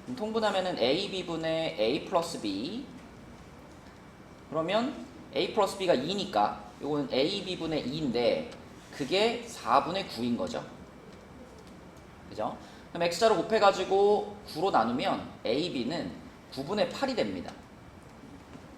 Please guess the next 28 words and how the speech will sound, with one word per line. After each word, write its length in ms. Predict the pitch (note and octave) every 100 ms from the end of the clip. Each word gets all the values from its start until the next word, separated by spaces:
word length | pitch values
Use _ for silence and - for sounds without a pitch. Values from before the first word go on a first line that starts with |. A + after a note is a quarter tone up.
| - - - - - - - - -
근데 200 | B3 A3+
이 140 | F#3+
A, 280 | D#3 A#3+ B3+
B가 180 | A#3+ G3+
원래 240 | D#3+ F#3
뭐였냐? 600 | B2+ D#3 F3 A#2+ A#2+ B2 - -
A는 520 | - A3+ A3+ A3+ E3+ F3+
이의 240 | G3+ G3
A 240 | C3 D#3 E3
제곱이고 800 | D#3 C#3 B2+ B2+ F#3+ A3 A#3 A3+
B는 440 | - D#3 F#3 E3
이의 260 | D#3+ F3 F3
B 140 | D#3 C#3+
제곱이었으니까 1040 | F#3+ D3 A#2 F#2+ G#2 - D#3 F2+ - - - -
요렇게 320 | A#3+ C4+ B3+
둘이 220 | F3 A3+
곱한 280 | F#3 F#3 F#3+
게 80 | E3
지금 180 | D3+ C#3+
구분의 340 | C#3 D#3+ C#3+
팔이란 360 | - C4 A#3+ D3+
얘기거든. 360 | G#2+ G#2 G2 - - - - - - - - - - - - -
그지? 180 | C3+ - - - -
그럼 160 | A#3
문제에서 340 | E3+ G3 A3+ G#3+
물어본 420 | D3 F3+ E3 B2
거 360 | A2+ C3 A3 E3+
요거 520 | A#2+ A2 C3 A3+